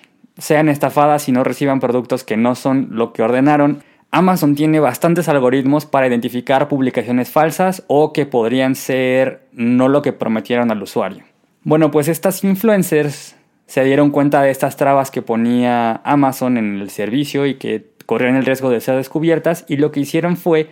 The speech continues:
hacer publicaciones en Amazon genéricas, o sea, le tomaban la foto de internet o a un producto X y lo subían a Amazon. Después agarraban el link de Amazon y en sus redes sociales, en Instagram, Facebook, Twitter o en su propia página web,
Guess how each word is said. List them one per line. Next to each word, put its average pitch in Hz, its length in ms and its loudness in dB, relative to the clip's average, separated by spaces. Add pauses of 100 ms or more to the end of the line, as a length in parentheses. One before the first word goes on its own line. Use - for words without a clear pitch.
(160)
hacer 180 360 0
publicaciones 160 680 0
en 135 80 0
Amazon 139 340 0
genéricas, 135 600 -2
o 120 80 -4
sea, 123 140 -2
le 117 100 -2
tomaban 143 360 2
la 127 100 0
foto 135 540 -2
de 107 260 -4
internet 110 720 0
o 110 240 0
a 98 220 2
un 117 160 0
producto 135 560 -2
X 156 540 -4 (560)
y 135 80 0
lo 139 100 4
subían 131 320 2
a 143 140 4
Amazon. 147 400 -2 (240)
Después 180 420 0
agarraban 143 480 4
el 131 100 2
link 135 220 2
de 143 120 2
Amazon 143 520 2
y 147 200 2
en 143 140 4
sus 135 220 -2
redes 143 220 0
sociales, 151 580 0 (240)
en 107 240 -2
Instagram, 131 560 0
Facebook, 131 560 -4
Twitter 139 340 -2
o 120 120 -2
en 120 80 -2
su 127 100 -4
propia 156 320 0
página 160 400 0
web, 113 300 0